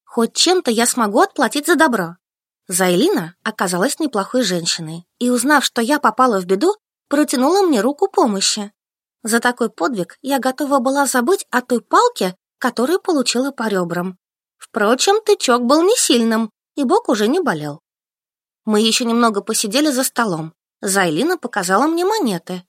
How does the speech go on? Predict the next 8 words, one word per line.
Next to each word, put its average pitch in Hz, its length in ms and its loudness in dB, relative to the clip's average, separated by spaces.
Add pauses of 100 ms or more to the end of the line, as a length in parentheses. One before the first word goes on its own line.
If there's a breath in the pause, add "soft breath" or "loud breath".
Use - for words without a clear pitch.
и 233 100 -2
объяснила 196 600 -4
их - 260 -8
стоимость. 160 720 -8 (420)
Например, 190 580 -2 (380)
десять 269 460 0
медных 269 400 0
кругляшек 240 680 -2